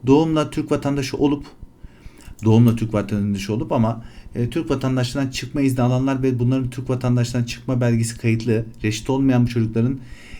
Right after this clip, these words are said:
Türk vatandaşlığı kanunu uyarınca aldığı tanınan hakların kullanılması gibi gibi. Bunun da ne? Aslında mavi kartlarla ilgili söylüyor. Yine burada ne diyor? Bunlar da diyor iki bin yirmi iki iki bin yirmi üç öncesi liseye kayıt yaptıranlar.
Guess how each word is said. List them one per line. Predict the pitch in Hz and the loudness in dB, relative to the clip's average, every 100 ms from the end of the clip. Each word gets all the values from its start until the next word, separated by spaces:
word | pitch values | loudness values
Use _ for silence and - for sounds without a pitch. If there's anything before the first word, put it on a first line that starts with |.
| - | -14
Türk | - 147 - | -6 -4 0
vatandaşlığı | 127 123 117 117 113 113 | 0 4 4 4 0 -4
kanunu | - 113 117 117 | 0 2 4 6
uyarınca | 117 117 117 127 - | 4 4 2 0 -2
aldığı | 107 110 135 139 135 - - | 0 2 2 2 -2 -10 -2
tanınan | 120 117 117 117 | 2 4 4 2
hakların | 117 113 113 120 123 | 0 -2 0 0 -2
kullanılması | 120 117 113 110 110 123 | 0 4 6 4 2 0
gibi | 113 101 | 0 2
gibi. | 92 92 143 - - - - | 0 -2 -4 -6 -20 -16 -6
Bunun | 143 156 | -2 2
da | 127 | 4
ne? | 123 - | 4 2
Aslında | 151 - 147 | -4 -2 0
mavi | 143 139 | 2 0
kartlarla | 131 110 - 98 95 | -2 -4 0 0 2
ilgili | 92 92 | 0 -4
söylüyor. | - 120 | -4 -2
Yine | 135 135 135 | 2 2 4
burada | 135 131 | 2 0
ne | 135 131 | 0 2
diyor? | 113 151 - - - - - | 2 0 -4 -18 -20 -16 2
Bunlar | 117 123 170 151 | 6 6 6 4
da | 117 | 4
diyor | 110 | 4
iki | 101 98 120 | 4 2 4
bin | 117 | 8
yirmi | 113 110 | 8 6
iki | 95 107 | 2 -4
iki | - | 0
bin | 110 | 2
yirmi | 107 107 | 4 2
üç | 101 - - - | 0 -8 -10 0
öncesi | 117 123 117 113 98 | 6 8 8 4 2
liseye | 98 98 98 | -2 0 -2
kayıt | 104 95 98 | 0 -2 -2
yaptıranlar. | - - 87 85 80 73 - | -6 -4 -4 -4 -6 -6 -10